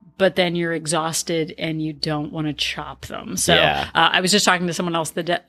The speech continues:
Speaker 1: the other day about you don't shop and chop on the same day, everybody.
Speaker 2: Ooh.
Speaker 1: But part of that ties into,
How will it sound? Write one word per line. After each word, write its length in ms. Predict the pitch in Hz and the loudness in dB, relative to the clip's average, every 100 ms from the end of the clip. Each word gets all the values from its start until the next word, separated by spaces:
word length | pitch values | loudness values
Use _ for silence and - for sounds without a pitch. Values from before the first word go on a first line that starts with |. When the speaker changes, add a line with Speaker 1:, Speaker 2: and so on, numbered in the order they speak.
| - | -12
Speaker 1:
the 140 | 170 170 | -2 -2
other 160 | 170 | 0
day 240 | 165 160 160 | 0 0 0
about 340 | 160 160 160 | 0 0 0
you 100 | 170 | -2
don't 400 | 160 175 175 156 - - | 0 0 0 -6 -10 -4
shop 400 | - 175 175 - | -2 -2 -4 -8
and 200 | 180 170 | -8 -6
chop 420 | 147 180 185 - - _ - | -6 -6 -8 -12 -18 _ -8
on 160 | 170 165 | -4 -2
the 80 | |
same 340 | 156 170 165 160 | -2 0 -2 0
day, 240 | 165 180 | 0 2
everybody. 500 | 175 - - - - | 6 6 6 6 6
Speaker 2:
Ooh. 420 | - 131 113 107 - | 6 8 8 8 8
Speaker 1:
But 280 | 175 87 | 6 6
part 220 | 147 294 330 | 8 8 6
of 120 | 294 | 4
that 260 | 220 208 | 4 2
ties 400 | - 185 185 185 175 | -2 0 2 2 -2
into, 680 | 175 175 175 180 170 165 | -4 -4 -2 -2 -2 -4